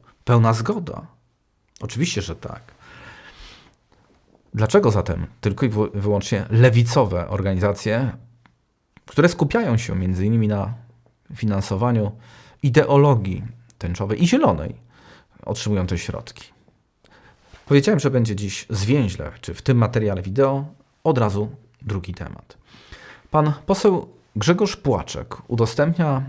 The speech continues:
w se-, serwisie X na swoim profilu coś szokującego.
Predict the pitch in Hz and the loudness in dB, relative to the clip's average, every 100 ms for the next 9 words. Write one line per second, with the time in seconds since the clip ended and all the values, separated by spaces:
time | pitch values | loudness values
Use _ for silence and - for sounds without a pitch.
0 | - - - - 104 98 - - 107 143 | -10 -16 -14 -6 -4 -4 -6 -2 0 0
1 | 139 135 85 - - - 92 98 95 - | -2 -2 -2 -10 -12 -10 -6 -4 -4 -6
2 | - 104 95 101 - _ _ _ _ _ | -6 -4 -2 -4 -10 _ _ _ _ _
3 | _ _ _ - _ _ - 147 - 87 | _ _ _ -20 _ _ 4 4 4 -6
4 | 58 - _ _ _ _ _ _ - 208 | -8 -16 _ _ _ _ _ _ 0 2
5 | - 196 151 113 - 69 57 | 4 2 2 2 0 -8 -12